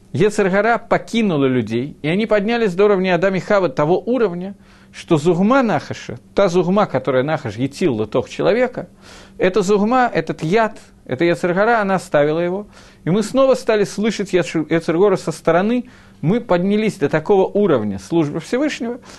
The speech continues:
что Йецер Гора фактически очень мало нам мешала. Мы на-, мы даже примерно не можем это представить.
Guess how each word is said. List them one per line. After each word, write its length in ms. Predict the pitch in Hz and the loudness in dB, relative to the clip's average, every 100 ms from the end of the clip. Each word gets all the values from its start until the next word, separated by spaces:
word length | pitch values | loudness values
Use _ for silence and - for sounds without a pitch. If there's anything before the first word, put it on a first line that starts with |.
| - | -20
что 160 | - 208 | -2 0
Йецер 280 | 208 214 | 2 2
Гора 240 | 214 262 254 | 2 2 2
фактически 840 | 202 - - 226 - - - 175 - | 0 -4 -6 -6 -6 -8 -10 -10 -8
очень 260 | 147 151 | -6 -2
мало 300 | 165 190 196 | 2 4 4
нам 180 | 170 156 | 2 -2
мешала. 420 | 156 147 - 113 101 | -4 -4 0 0 0
Мы 100 | 143 | -4
на-, 120 | 175 | -2
мы 120 | 165 | 0
даже 220 | 185 185 160 | 2 2 -2
примерно 460 | 156 175 208 185 | -2 0 0 -2
не 140 | 147 135 | -6 -4
можем 240 | 143 131 | -4 -4
это 120 | 110 | -6
представить. 500 | 104 104 - - - | -8 -12 -10 -10 -10